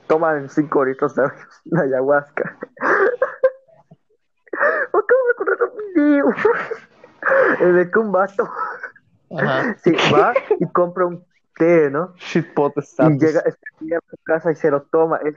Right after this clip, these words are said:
Speaker 1: pensó que era té de
Speaker 3: Ajá.
Speaker 1: hierbabuena o no me acuerdo qué mamada era. Y toma un litro, o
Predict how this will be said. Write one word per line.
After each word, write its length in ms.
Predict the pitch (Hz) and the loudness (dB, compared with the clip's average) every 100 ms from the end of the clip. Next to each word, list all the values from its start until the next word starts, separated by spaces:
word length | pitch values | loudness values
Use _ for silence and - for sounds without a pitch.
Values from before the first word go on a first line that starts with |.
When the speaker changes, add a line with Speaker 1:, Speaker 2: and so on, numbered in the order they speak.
| - | -2
Speaker 1:
pensó 340 | 175 147 160 | -2 0 -2
que 100 | 160 | 0
era 160 | 156 160 | 0 -2
té 240 | - 147 | 0 2
de 120 | 147 | 4
Speaker 3:
Ajá. 140 | 131 143 - | 0 -4 -2
Speaker 1:
hierbabuena 640 | 139 127 123 131 165 180 | 0 2 0 0 0 0
o 60 | 151 | 0
no 100 | 165 | 0
me 40 | |
acuerdo 400 | 175 - 165 160 | -2 -4 -4 -2
qué 120 | - 175 | -2 -2
mamada 520 | 165 156 160 165 160 | -2 -2 0 2 2
era. 360 | 170 170 156 - _ _ _ _ _ _ _ _ _ _ _ - | 2 0 -4 -10 _ _ _ _ _ _ _ _ _ _ _ -6
Y 220 | - 330 - - | -4 -4 -6 -2
toma 260 | 175 175 165 _ - | 0 0 -4 _ -8
un 120 | 156 | -2
litro, 460 | 151 160 - 127 123 | 2 0 0 -2 0
o 100 | 143 | 2